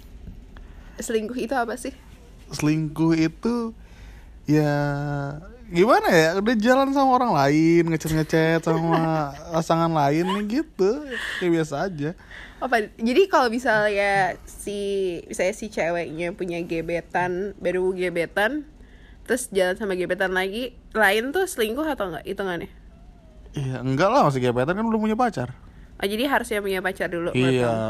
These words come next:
Speaker 2: heeh.
Speaker 1: Tapi aku bingung deh kadang-kadang, soalnya kadang-kadang kan orang nilai selingkuh kan kayak selingkuh seks gitu. Tapi kan padahal menurutku dari cara, kalau misalnya si salah satu pihaknya aja udah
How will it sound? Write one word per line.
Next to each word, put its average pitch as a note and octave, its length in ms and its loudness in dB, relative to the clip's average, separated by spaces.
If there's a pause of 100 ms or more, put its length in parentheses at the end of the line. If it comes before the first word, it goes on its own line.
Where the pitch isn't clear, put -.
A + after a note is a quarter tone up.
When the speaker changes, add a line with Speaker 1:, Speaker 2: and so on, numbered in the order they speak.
Speaker 2:
heeh. A2+ 440 -4 (440)
Speaker 1:
Tapi B3+ 200 4 (140)
aku G#4 240 4
bingung D4 240 0
deh G#3+ 100 -2
kadang-kadang, F#3 520 -2
soalnya D4 260 -4
kadang-kadang D4 380 -4
kan F#4+ 140 -2
orang A#3 280 -2 (220)
nilai G#3 360 -2
selingkuh A#3+ 420 -6
kan F4 160 -8
kayak A#3 340 -6 (640)
selingkuh B3+ 480 -8
seks D#4 400 -8
gitu. - 240 -10 (640)
Tapi B3 160 -10
kan G#4 180 -4
padahal D#4 540 -4 (580)
menurutku A#3+ 480 -2
dari G#3+ 300 0
cara, A3 300 -2
kalau G3 260 -2
misalnya G3 480 -2
si F#3 480 -6 (540)
salah G3+ 280 -2
satu G3+ 280 -4
pihaknya G3+ 600 -4
aja F3+ 200 -2
udah F3+ 240 0